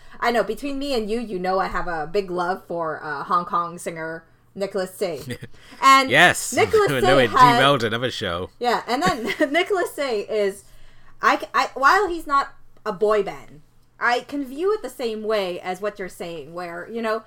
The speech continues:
Speaker 1: he had a big scandal, but I think because of the scandal itself, like, you become very defensive of this person, and a lot of people become like, you know, "Oh, you know, well, there's these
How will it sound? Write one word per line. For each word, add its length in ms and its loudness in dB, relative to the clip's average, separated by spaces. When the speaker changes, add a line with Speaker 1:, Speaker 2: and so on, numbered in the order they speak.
Speaker 1:
he 120 -8
had 220 2
a 40 -2
big 240 -8
scandal, 520 -6
but 280 -2
I 100 4
think 280 -6
because 500 -4
of 400 -4
the 160 -2
scandal 560 -4
itself, 640 -6
like, 300 -6
you 280 -12
become 360 -4
very 240 0
defensive 640 -6
of 100 -20
this 160 -20
person, 440 -14
and 160 -8
a 20 -8
lot 240 2
of 80 -10
people 240 -10
become 380 -6
like, 240 -4
you 60 -8
know, 280 -2
"Oh, 180 0
you 140 -4
know, 180 -4
well, 280 -2
there's 220 -2
these 180 -10